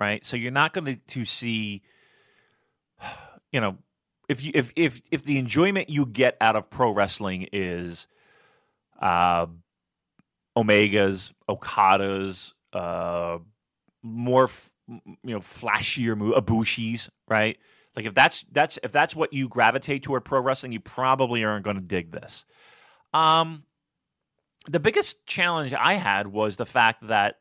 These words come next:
during this time, it, you know, the, the, the feeling was that Inoki, <laughs> you know, obviously you would think, you would hope that this wasn't the case and the f-, or the feeling,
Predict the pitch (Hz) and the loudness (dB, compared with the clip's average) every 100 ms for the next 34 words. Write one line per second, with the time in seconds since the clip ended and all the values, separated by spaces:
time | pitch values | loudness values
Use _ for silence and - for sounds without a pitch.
0 | 98 127 143 180 202 - - 87 - - | -6 -2 -2 -4 -6 -6 -8 -12 -12 -16
1 | 113 _ _ _ _ _ _ _ 139 127 | -20 _ _ _ _ _ _ _ -2 -2
2 | 127 127 - _ _ _ 107 - _ _ | -2 -4 -6 _ _ _ -20 -20 _ _
3 | _ 135 120 107 135 127 127 - _ _ | _ -10 -10 -12 -8 -2 -2 -4 _ _
4 | _ 131 127 - 131 113 - - 196 226 | _ -14 -14 -10 -10 -10 -14 -6 -4 -2
5 | 135 107 101 98 104 107 104 104 - _ | -4 -4 -2 -2 -2 2 4 2 -4 _
6 | _ _ _ _ _ _ - 131 131 156 | _ _ _ _ _ _ -10 -4 0 0
7 | 147 143 120 - 120 - - - - 123 | 0 -6 -6 -10 -20 -10 -8 -8 -6 -4
8 | 95 - - 143 156 143 143 127 110 _ | -6 -12 4 6 6 2 -4 -6 -8 _
9 | _ _ _ _ _ _ _ 139 123 117 | _ _ _ _ _ _ _ -10 -6 -6
10 | - 160 143 127 110 175 - 113 113 120 | -4 -4 0 -2 6 6 6 -2 -4 -2
11 | 120 107 92 - - 123 - 104 90 - | -4 -4 -10 -12 -6 -6 -6 -12 -14 -14
12 | - 127 98 - 170 117 92 | -6 -4 -4 -6 -8 -8 -10